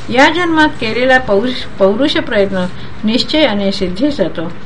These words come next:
असे जाणून ब्रह्मज्ञानी पुरुषांची सेवा करून त्याने दिलेल्या उत्कृष्ट आणि मधुर औषधांचे सेवन करून जन्म मरणरूपी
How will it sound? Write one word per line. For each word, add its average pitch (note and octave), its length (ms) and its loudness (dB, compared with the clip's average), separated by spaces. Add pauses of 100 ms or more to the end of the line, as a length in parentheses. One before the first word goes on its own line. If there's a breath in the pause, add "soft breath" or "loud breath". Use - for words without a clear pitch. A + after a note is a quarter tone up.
(140)
असे C4+ 280 2
जाणून F3+ 300 -2 (420 loud breath)
ब्रह्मज्ञानी B3 640 0
पुरुषांची G3+ 640 -4
सेवा G3 300 0
करून F#3 320 -4 (380 loud breath)
त्याने A3+ 380 2 (280)
दिलेल्या A#3 480 0
उत्कृष्ट G3+ 540 0
आणि B3+ 180 2
मधुर A3 440 2
औषधांचे G3 580 -4
सेवन G3+ 340 -2
करून E3+ 300 -4 (600 loud breath)
जन्म D4+ 320 4
मरणरूपी G#3+ 720 0